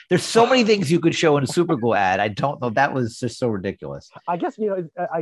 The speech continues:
Speaker 2: it does occur to me that Harvey Miller went on to direct some movies, and I wonder whether this was kind of a stretch.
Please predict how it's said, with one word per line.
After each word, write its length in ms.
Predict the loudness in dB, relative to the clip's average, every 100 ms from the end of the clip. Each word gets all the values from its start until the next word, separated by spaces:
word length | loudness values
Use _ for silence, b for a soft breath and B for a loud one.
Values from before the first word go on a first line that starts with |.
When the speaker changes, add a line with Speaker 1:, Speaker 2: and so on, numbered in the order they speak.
| -6
Speaker 2:
it 240 | -6 -6 -6
does 160 | -6
occur 240 | -6 -6 -6
to 80 |
me 60 | -6
that 80 | -6
Harvey 320 | -6 -6 -6
Miller 300 | -6 -4 -4
went 220 | -6 -6 -4
on 240 | -4 -8 -12
to 60 |
direct 440 | -14 -6 -6 -6 _
some 160 | -12
movies, 400 | -6 -4 -4 -8
and 100 | -12
I 60 | -10
wonder 240 | -6 -4
whether 260 | -2 -2 -4
this 180 | -6 -14
was 80 | -16
kind 140 | -16
of 60 | -14
a 40 | -18
stretch. 500 | -2 0 0 -4